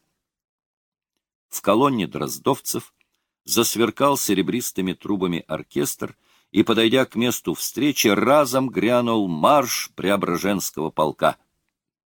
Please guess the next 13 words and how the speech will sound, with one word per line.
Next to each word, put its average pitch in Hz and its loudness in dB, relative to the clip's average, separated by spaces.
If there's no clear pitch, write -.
Корниловцы 110 -2
взяли 92 -2
винтовки 92 -6
на 90 -4
караул. 87 -2
Генералы 95 0
на 92 -2
конях 95 -2
поднесли 90 -2
руки 92 -2
к - -20
козырькам, 85 -2
подтянутые, 71 -4